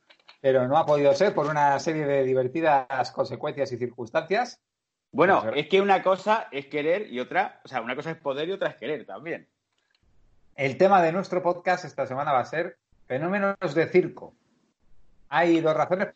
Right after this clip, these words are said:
Speaker 1: por las que hemos elegido este tema. La primera es porque hablamos de ello la semana pasada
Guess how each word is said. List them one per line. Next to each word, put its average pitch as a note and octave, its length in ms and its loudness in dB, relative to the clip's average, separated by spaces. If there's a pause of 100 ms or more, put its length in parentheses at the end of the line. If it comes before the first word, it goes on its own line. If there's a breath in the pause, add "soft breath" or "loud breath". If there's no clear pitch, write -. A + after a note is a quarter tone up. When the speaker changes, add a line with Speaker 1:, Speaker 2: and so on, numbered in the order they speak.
Speaker 1:
por F3 120 0
las C#3+ 100 2
que - 80 -6
hemos C#3+ 160 -4
elegido D3+ 300 -4
este C3+ 180 -8
tema. A2 240 -4
La A2 160 -2
primera C3 480 -4
es - 160 -10
porque A2 640 -4
hablamos B2+ 360 0
de C#3 80 0
ello C#3 100 4
la A#2 80 4
semana A2+ 300 -4
pasada D#3 480 0